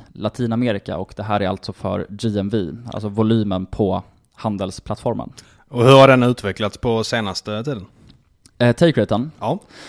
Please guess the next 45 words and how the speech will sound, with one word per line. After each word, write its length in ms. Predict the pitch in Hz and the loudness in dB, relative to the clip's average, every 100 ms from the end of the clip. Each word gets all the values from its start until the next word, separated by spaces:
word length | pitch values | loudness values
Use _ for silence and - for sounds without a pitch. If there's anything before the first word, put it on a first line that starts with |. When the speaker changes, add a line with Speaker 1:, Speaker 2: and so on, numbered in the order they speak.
| - - | -8 0
Speaker 1:
De 140 | 127 | 4
har 80 | 143 | 4
ju 80 | 120 | 4
ökat 480 | 139 123 170 165 | 4 2 0 -2
den 260 | 120 113 110 | 0 2 2
med 260 | 110 110 - _ | 0 0 -2 _
tre 360 | - 160 170 117 | -4 0 2 0
procentenheter 1200 | - 117 110 120 107 - 113 147 117 - 101 95 | -2 -6 -2 -2 -4 -6 -6 -4 -6 -6 -6 -4
på 160 | - - | -4 -6
ett 220 | 104 - | -6 -4
år 220 | 151 107 | -2 -2
nu, 280 | 87 64 117 - _ - | -2 -8 -12 -20 _ -10
vilket 240 | - 110 113 | -4 0 2
jag 120 | 107 | 2
kommer 160 | 117 | 0
komma 180 | 110 117 | 0 0
tillbaka 360 | 123 139 117 107 | 4 4 4 0
till 180 | 110 104 | -6 -4
sen. 280 | 113 92 | -2 -2
Det 60 | 101 | -2
är 20 | |
ju 40 | 107 | 0
därför 380 | 127 123 - | 2 2 0
då 280 | 107 98 95 - _ - _ _ - | -2 0 -2 -4 _ -20 _ _ -4
marginalerna 580 | 110 120 131 143 139 127 | 2 2 4 2 2 -2
har 40 | |
förbättrats 440 | - 120 - 117 | -2 -2 -2 -4
så 60 | 110 | -6
pass 160 | 113 117 | -8 -6
mycket 220 | 110 110 | -6 -6
som 120 | 107 | -6
de 100 | 104 | -2
har 80 | 110 | 0
gjort 320 | 156 160 - | 0 -2 -6
och 140 | 110 | -6
att 100 | 113 | -6
de 120 | 113 104 | -6 -6
faktiskt 500 | - 127 - 110 110 | -2 -2 -2 -10 -8
då 60 | |
vände 340 | 98 110 101 98 | -4 -2 -2 -6
till 160 | 98 | -4
lönsamhet 720 | 107 107 95 101 117 110 92 - | -2 -2 -2 -6 -4 -6 -6 -6
under 300 | 110 98 95 | -4 -4 -4
Q 200 | 113 104 | -4 -4
fyra. 320 | 123 113 | -4 -4